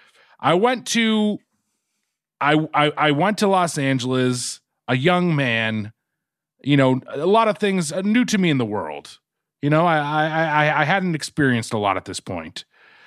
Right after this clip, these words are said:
Um, and one thing I hadn't experienced is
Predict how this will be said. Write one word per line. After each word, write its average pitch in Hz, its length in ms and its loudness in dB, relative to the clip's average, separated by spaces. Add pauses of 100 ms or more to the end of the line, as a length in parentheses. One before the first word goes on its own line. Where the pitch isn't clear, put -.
(260)
Um, 120 580 2 (140)
and 135 340 2
one 214 180 2
thing 190 140 0
I 143 80 2
hadn't 120 260 -2
experienced 107 840 -4 (920)
is 135 480 0